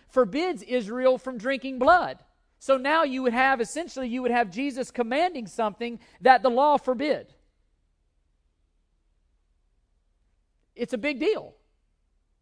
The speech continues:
Truth matters. Christ's work is finished.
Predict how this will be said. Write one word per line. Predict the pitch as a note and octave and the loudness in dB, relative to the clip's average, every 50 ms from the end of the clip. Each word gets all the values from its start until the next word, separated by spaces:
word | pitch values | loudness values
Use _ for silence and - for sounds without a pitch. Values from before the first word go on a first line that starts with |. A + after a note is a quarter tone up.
| _ _ _ _ _ _ _ _ _ _ _ _ _ _ | _ _ _ _ _ _ _ _ _ _ _ _ _ _
Truth | - C#4 C#4+ B3 | -6 -6 -6 -4
matters. | - C#4 D#4+ F4+ D#4+ - - _ _ _ _ _ _ _ _ _ _ _ _ _ _ _ _ _ _ _ _ _ _ _ _ _ _ _ _ _ _ _ _ _ _ _ _ _ _ _ _ _ _ _ _ _ _ _ _ _ _ _ _ _ _ _ _ _ _ _ _ | -4 -4 -4 -4 -6 -10 -16 _ _ _ _ _ _ _ _ _ _ _ _ _ _ _ _ _ _ _ _ _ _ _ _ _ _ _ _ _ _ _ _ _ _ _ _ _ _ _ _ _ _ _ _ _ _ _ _ _ _ _ _ _ _ _ _ _ _ _ _
Christ's | - - C4 C#4 D#4 D#4 - - - A3+ | -6 -2 0 0 0 -2 -6 -10 -16 -10
work | G#3+ B3+ C#4+ D#4+ D#4 A#3+ A3+ - | -4 -2 -2 0 0 -4 -6 -4
is | G#3+ G#3 - - | -8 -10 -10 -10
finished. | - - D#4+ G4+ D4+ E3 C3+ - - _ _ _ | -14 -12 -12 -10 -10 -12 -14 -16 -20 _ _ _